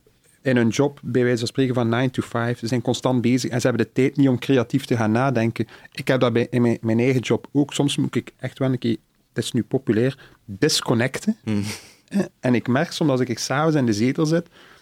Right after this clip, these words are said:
Speaker 1: je zit naar iets aan het kijken of naar niets aan het kijken, maar gewoon aan het nadenken, nadenken, nadenken. En dan begint je,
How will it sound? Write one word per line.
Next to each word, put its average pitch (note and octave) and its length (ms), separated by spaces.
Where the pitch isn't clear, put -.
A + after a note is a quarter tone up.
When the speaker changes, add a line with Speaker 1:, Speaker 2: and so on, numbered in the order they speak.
Speaker 1:
je B2 100
zit A#2 200
naar B2 140
iets - 180
aan A2+ 60
het - 100
kijken C3 320
of - 160
naar A2+ 200
niets B2 300
aan D3+ 100
het C#3+ 80
kijken, D3 360
maar A#2+ 80
gewoon B2 160
aan A#2+ 60
het - 100
nadenken, C3+ 420
nadenken, B2 420
nadenken. C3+ 400
En A#2+ 160
dan C3 180
begint B2+ 280
je, C#3 300